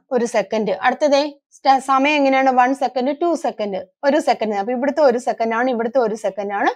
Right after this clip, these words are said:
രണ്ട് തൊട്ട് മൂന്ന് വരെ എന്ന് പറയുമ്പോൾ ഒരു സെക്കൻഡ് ആണ്. മൂന്ന് തൊട്ട് നാല് വരെ ഒരു സെക്കൻഡ്. സമയം അവിടെ എങ്ങനെയാണ്? ഈക്വൽ ആണ്. ഇവിടുത്തെ ഡിസ്പ്ലേസ്മെന്റ് നോക്കിയേ.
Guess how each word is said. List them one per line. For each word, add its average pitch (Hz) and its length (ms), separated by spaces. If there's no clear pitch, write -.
രണ്ട് 254 220
തൊട്ട് 277 160
മൂന്ന് 247 300
വരെ 233 140
എന്ന് 226 120
പറയുമ്പോൾ 240 320
ഒരു 240 100
സെക്കൻഡ് 208 400
ആണ്. 339 240
മൂന്ന് 269 240
തൊട്ട് 226 160
നാല് 220 200
വരെ 220 180
ഒരു 440 180
സെക്കൻഡ്. 220 360
സമയം 330 580
അവിടെ 269 160
എങ്ങനെയാണ്? 254 320
ഈക്വൽ 262 340
ആണ്. 175 180
ഇവിടുത്തെ 427 640
ഡിസ്പ്ലേസ്മെന്റ് 392 600
നോക്കിയേ. 311 440